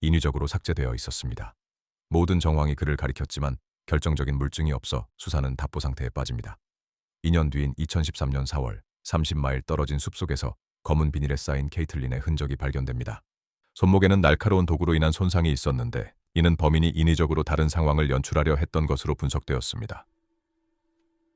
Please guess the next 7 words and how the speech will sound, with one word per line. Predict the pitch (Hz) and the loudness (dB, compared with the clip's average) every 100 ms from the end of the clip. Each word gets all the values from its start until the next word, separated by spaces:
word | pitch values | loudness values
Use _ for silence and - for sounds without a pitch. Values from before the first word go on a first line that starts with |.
| _ | _
단순 | - 92 110 | 2 4 4
실종이 | 123 113 107 | 2 2 4
아닌 | 92 95 95 | 4 4 2
누군가에 | 85 98 92 | 2 2 4
의해 | 90 87 82 | 4 4 2
희생된 | 87 78 95 90 82 78 | 2 0 0 0 0 0
것이 | 71 - 76 | -2 -2 -4